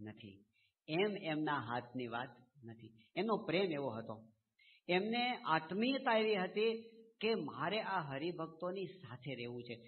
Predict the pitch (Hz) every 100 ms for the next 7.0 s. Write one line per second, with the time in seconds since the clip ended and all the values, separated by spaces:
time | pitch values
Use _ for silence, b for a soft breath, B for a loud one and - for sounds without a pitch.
0 | B 208 196 - 202 240 247 - - -
1 | _ 156 170 214 185 165 202 185 180 190
2 | 185 185 180 175 175 165 - - 190 220
3 | - 165 185 233 220 202 202 208 202 208
4 | 226 208 - 202 220 226 175 160 180 196
5 | 233 233 233 190 311 226 226 202 220 185
6 | 156 185 220 220 220 214 208 220 220